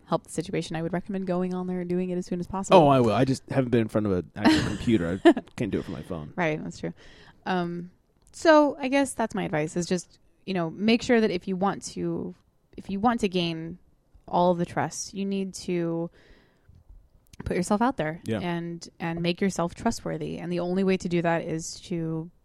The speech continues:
Speaker 1: be a completely open book.
Speaker 2: I, I told her something very similar. I said, "Tell her that anytime she wants that, she can just say, 'Let me see this.'"
Speaker 1: No, not even anytime she wants. It's like, you have to give her
Speaker 2: Here's the problem.
Speaker 1: Mm-hmm.
Speaker 2: Uh, the,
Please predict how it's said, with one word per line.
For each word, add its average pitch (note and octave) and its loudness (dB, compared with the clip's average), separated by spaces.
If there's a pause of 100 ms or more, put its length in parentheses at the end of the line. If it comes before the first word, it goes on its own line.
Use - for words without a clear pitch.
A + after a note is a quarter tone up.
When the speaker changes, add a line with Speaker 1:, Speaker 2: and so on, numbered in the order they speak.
(500)
Speaker 1:
be E3+ -4
a F3+ -10
completely D#3+ -6
open E3 -4
book. A3 -4 (560)
Speaker 2:
I, F#3 2
I D3 2 (340)
told G3 6
her F3+ 8
something C#3 4
very A#2+ 6
similar. D#3 2
I A2 -2
said, A2+ -4 (220)
"Tell F#3+ 4
her A2 4
that A2+ 2
anytime D3 4
she B2+ 0
wants B2 2
that, A2 -2 (360)
she - 0
can A#2+ 0
just A2+ -2
say, A2 2 (480)
'Let B2 0
me A2+ -2
see A#2+ -2
this.'" A2 -2
Speaker 1:
No, C4 4
not A#3 8
even C#4+ 6
anytime B3+ 4
she G3+ 0
wants. G3 2
It's - -4
like, F#3 2
you F#3 -4
have G3 2
to A3 -2
give G3 4
her F3+ 2 (140)
Speaker 2:
Here's G#3 8
the F3+ 6
problem. A2+ 2
Speaker 1:
Mm-hmm. F#3+ -6 (640)
Speaker 2:
Uh, A#2+ 2 (340)
the, C#3+ -2